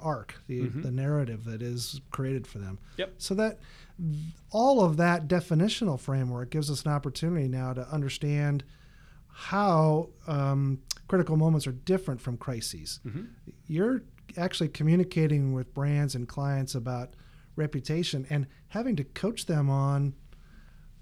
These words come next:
Speaker 1: almost, um, I like to use the phrase, speaking their future into being.
Speaker 2: Absolutely.
Speaker 1: How does that, um, y-, well, you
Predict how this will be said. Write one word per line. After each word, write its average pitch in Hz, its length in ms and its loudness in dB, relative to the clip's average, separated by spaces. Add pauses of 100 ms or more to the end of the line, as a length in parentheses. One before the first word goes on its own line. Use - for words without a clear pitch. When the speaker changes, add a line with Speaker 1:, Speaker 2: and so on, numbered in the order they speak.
(220)
Speaker 1:
almost, 262 540 -4 (240)
um, 151 640 0
I 185 60 -4
like 226 220 -2
to 185 100 0
use 170 240 4
the 147 80 -4
phrase, 151 440 0 (120)
speaking 202 640 2
their 147 160 4
future 165 500 -4
into 143 300 0
being. 113 500 -6 (140)
Speaker 2:
Absolutely. 120 560 -10
Speaker 1:
How 226 100 -6
does 262 140 -4
that, 202 360 0 (160)
um, 143 480 0 (440)
y-, 214 120 -4
well, 202 240 6
you 180 300 4